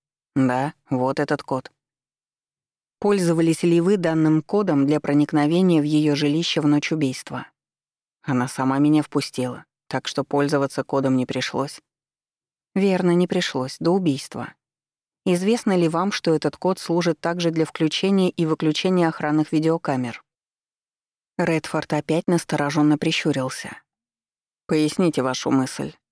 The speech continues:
«С помощью кода, которым вы располагаете, можно выключить внешнюю камеру. Так вот, эта камера бездействовала примерно на протяжении часа после убийства.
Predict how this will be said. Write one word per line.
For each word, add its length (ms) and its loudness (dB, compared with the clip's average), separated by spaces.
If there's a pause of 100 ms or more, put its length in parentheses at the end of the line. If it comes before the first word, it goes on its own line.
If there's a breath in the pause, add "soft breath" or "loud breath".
(800)
«С 120 -14
помощью 540 2
кода, 340 0
которым 400 0
вы 120 2
располагаете, 760 -2
можно 380 4
выключить 520 -2
внешнюю 540 2
камеру. 500 -4 (400)
Так 160 -2
вот, 320 0
эта 220 0
камера 440 2
бездействовала 920 0
примерно 480 2
на 100 4
протяжении 640 2
часа 420 -2
после 380 -2
убийства. 720 -4